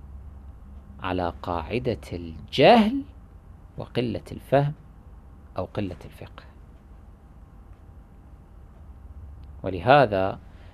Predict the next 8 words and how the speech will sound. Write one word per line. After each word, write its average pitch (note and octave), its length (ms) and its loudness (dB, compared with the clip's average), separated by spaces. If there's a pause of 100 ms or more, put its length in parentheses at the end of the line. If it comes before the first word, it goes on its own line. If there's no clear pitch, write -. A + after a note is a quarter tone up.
سبق - 560 6
منا C#3+ 320 6
القول C3+ 480 6
أننا A2 500 -2
نشفق B2+ 600 -2
عليهم، - 440 -10 (2000)
نشفق - 360 -4
عليهم، - 340 -12